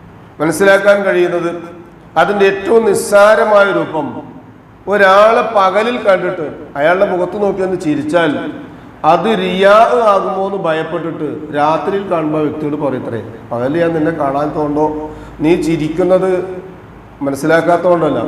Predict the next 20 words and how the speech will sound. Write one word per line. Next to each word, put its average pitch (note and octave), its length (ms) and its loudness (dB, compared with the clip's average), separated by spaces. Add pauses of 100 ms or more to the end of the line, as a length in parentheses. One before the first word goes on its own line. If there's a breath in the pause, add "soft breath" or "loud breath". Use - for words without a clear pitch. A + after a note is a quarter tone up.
(160)
മറിച്ച് C#3+ 280 -4 (560 loud breath)
അത് G3+ 280 2
ഞാൻ G#3 180 6
നിന്നോട് A3 320 0
ചിരിക്കുമ്പോൾ F3+ 520 -2 (640)
വേറൊരാൾ G#3+ 720 4
കണ്ടാൽ E3+ 380 0 (140)
ഓ D#3+ 140 -6 (220)
മൂപ്പര് D3+ 400 -10 (360)
ഇയാളോട് D#3+ 360 -4
ഭയങ്കരം D3 580 -4 (380)
എന്ന് D3 280 -2 (100)
തോന്നണ്ടെന്ന് C#3+ 680 -2
വിചാരിച്ചിട്ട്." - 360 -8
അത്രയധികം G3+ 640 -2
നിസ്സാരമായൊരു D#3+ 880 0
കാര്യം, G#2+ 260 -12 (1300)
സൂക്ഷിക്കേണ്ട F3+ 560 -2
ഒരു F3+ 140 -2
കാര്യമാണ്. C3 640 -4